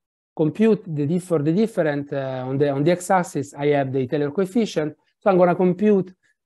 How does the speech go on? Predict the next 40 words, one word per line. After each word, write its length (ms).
uh, 420
for 160
the 140
different, 580
uh, 480
in-, 220
inflation 560
coefficient, 760
I'm 140
gonna 380
compute 360
this 500
quadratic 340
objective 400
function. 640
And 220
if 120
I'm 200
a 40
frequentist 680
person, 580
what 160
I'm 80
gonna 200
do, 120
I'm 80
gonna 180
minimize 680
over, 440
uh, 320
the 120
parameter, 600
this 140
quadratic 360
objective 400
function. 440
I'm 100
gonna 260
arrive 300
to, 240